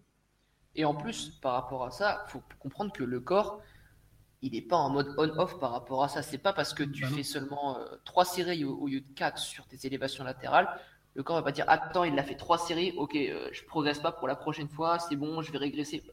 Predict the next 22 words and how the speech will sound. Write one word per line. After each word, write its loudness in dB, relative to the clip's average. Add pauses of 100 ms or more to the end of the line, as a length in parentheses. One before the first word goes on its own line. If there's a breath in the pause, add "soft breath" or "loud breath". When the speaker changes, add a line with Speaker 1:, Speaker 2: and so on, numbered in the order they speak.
(320)
Speaker 1:
Absolument -2
pas. -4 (220 loud breath)
T'as -2
fait -4
trois 2
séries 2
Speaker 2:
Voilà. 2 (220)
Speaker 1:
au -6
lieu -4
de -14
quatre, 4
une -4
fois, 0
deux -2
fois, -6
trois -12
fois, -4 (300 loud breath)
t'as 4
un 4
stimulus -4 (320)
largement 2
suffisant, -6